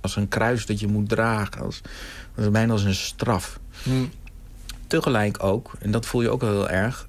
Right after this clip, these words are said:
Speaker 1: eh, dat kruis is ook, denk ik, het enige wat naar zijn gevoel het leven, eh, waardevol maakt. Dus het is, het is aan de ene kant een, een heel, heel geworstel.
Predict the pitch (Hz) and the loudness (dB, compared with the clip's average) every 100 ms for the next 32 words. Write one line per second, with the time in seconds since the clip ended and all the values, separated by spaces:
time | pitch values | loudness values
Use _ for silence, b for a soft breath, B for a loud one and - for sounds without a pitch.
0 | - 104 98 98 98 - - - - - | -2 2 2 2 0 -4 -14 -14 -16 -18
1 | - - - - - - 117 - - - | -18 -18 -16 -16 -6 -2 -2 -4 -12 -16
2 | - - - - 127 135 135 120 - 127 | -16 -14 -6 0 2 2 2 -2 0 0
3 | 139 160 165 151 143 135 139 143 131 131 | 2 0 0 -2 0 2 2 0 0 -2
4 | - 127 127 127 131 127 123 127 117 117 | -2 0 2 4 2 0 0 0 2 2
5 | 123 123 117 117 113 B B B B - | 2 2 0 0 -2 B B B B -8
6 | - 110 110 107 107 110 - - - B | 0 2 2 2 0 -2 -8 -16 -16 B
7 | B B B - - - - - - - | B B B -20 -18 -18 -18 -18 -6 0
8 | 120 110 - 95 80 73 60 - - - | 2 2 0 -2 -2 -2 -6 -10 -12 -6
9 | - 104 107 107 - - - 101 - 113 | 0 0 0 -2 -4 -4 -2 -2 -2 0
10 | 107 117 123 113 110 107 107 104 104 104 | 2 2 2 0 0 2 2 4 2 2
11 | 110 107 117 113 101 117 - 170 175 | 2 2 0 2 2 2 0 -4 -4